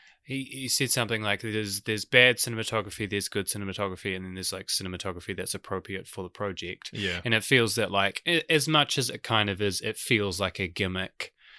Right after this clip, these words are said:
Speaker 1: This, this is one of the few times I'd say where it doesn't need, it feels like that was kind of a necessary step rather than, like,
Speaker 2: Yeah.
Speaker 1: you
Speaker 2: It,
Speaker 1: know?
Speaker 2: like, it, it does
Speaker 1: <clears throat>
Speaker 2: elevate the story in a lot of ways. Like, 'cause obviously the other, the most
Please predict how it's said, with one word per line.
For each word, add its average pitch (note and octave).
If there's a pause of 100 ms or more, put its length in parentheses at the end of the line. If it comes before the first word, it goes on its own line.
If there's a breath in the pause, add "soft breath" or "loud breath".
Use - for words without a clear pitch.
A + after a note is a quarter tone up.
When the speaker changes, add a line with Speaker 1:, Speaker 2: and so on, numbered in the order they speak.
(420 loud breath)
Speaker 1:
This, A#2+
this B2
is A2
one G#2+
of F#2
the G2+
few A2
times G2
I'd F#2+
say F#2+
where F#2+
it F#2
doesn't F#2+
need, G2
it G#2+
feels G2+
like F#2+
that F#2+
was G2
kind G2+
of F2+
a F#2+
necessary F#2+
step -
rather F#2+
than, F#2
like, F2+
Speaker 2:
Yeah. A2+ (100)
Speaker 1:
you C3
Speaker 2:
It, F#2
Speaker 1:
know? G2
Speaker 2:
like, B2+
it, D3
it C#3
does D3
Speaker 1:
<clears throat> -
Speaker 2:
elevate G#2
the G2
story F#2
in F2+
a F#2
lot F#2
of F#2
ways. G2
Like, A2 (280 loud breath)
'cause C#3
obviously C3+
the G#2+
other, G2+
the G2+
most G2